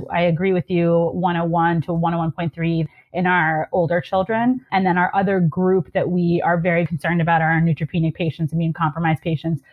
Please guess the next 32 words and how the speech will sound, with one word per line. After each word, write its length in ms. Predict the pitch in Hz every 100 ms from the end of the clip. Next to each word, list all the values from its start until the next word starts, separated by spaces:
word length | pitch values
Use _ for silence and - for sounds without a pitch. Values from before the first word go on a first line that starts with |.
| _ _
Those 200 | 196 180
are 60 |
the 80 | 175
ones 200 | 180 170
that 80 | 170
we 100 | 165
also 640 | 175 165 - 170 160 160 - _
use 160 | 196 190
that 160 | 170
lower 260 | 165 160 156
threshold 480 | - 151 - 175 -
for. 140 | 170
But 140 | 175
otherwise, 400 | 185 190 180 170
I 60 | 175
agree, 500 | 175 160 165 160 151 _ _ _
a 80 | 185
one-off 480 | 175 185 185 175 143
fever, 580 | - 190 170 175 175 180
not 360 | 180 190 190 -
super 200 | 202 180
concerning 540 | 196 170 185 180 180
unless 300 | 180 185 160
they 80 | 175
have 120 | 175
other 360 | 160 175 175 165
clinical 320 | - 175 170
signs 300 | 147 156 160
and 100 | 165
symptoms 540 | 170 156 170 160 160 -
concerning 400 | 165 160 160 156
for 300 | 170 170